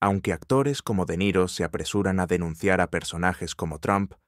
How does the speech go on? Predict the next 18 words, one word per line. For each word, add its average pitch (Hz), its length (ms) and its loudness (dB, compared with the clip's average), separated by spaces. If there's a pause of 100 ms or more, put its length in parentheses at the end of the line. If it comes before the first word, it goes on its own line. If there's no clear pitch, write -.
(360)
a 95 100 4
menudo 131 380 2
llevan 101 440 4
vidas 110 400 0
de 95 100 2
privilegio 87 640 0
extremo, 71 640 -8 (420)
alejados 92 680 2
de 92 100 2
las 76 200 -6
luchas 92 420 0
del 85 200 0
ciudadano 82 600 -2
medio. 73 500 -10 (760)
Para 95 220 6
Musk, 120 400 2 (140)
esta 123 300 0
desconexión 104 920 0